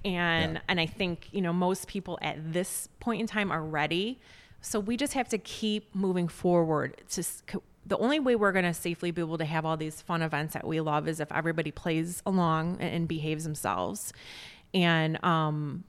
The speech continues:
Speaker 1: you know, I think that's what makes our community special, is that we have all these gatherings and,
Speaker 2: Mm-hmm.
Speaker 1: um, it's just a celebration of summer and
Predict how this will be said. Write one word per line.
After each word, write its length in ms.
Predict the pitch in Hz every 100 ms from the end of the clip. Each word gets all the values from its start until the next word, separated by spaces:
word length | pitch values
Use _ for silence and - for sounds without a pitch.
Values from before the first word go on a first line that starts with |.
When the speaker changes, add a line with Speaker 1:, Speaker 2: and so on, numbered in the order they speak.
| -
Speaker 1:
you 140 | 240
know, 100 | 170
I 80 | 202
think 200 | 254 247
that's 180 | 277 -
what 100 | 233
makes 220 | 233 -
our 60 | 220
community 680 | - 196 190 185 185 175 - -
special, 600 | - - 226 - 98 -
is 140 | 175
that 140 | 170 156
we 120 | 160
have 260 | 143 156 170
all 120 | 156
these 200 | 156 151
gatherings 800 | 151 139 147 143 143 131 147 151
and, 340 | 78 82 98 - - - 110
Speaker 2:
Mm-hmm. 140 | 98
Speaker 1:
um, 340 | 165 160 160 - -
it's 280 | 180 180 -
just 220 | 185 -
a 20 |
celebration 840 | 185 185 175 160 165 - 143 143 156 196
of 420 | 151 151 151 - - -
summer 420 | - 151 165 220
and 380 | 220 202 208 202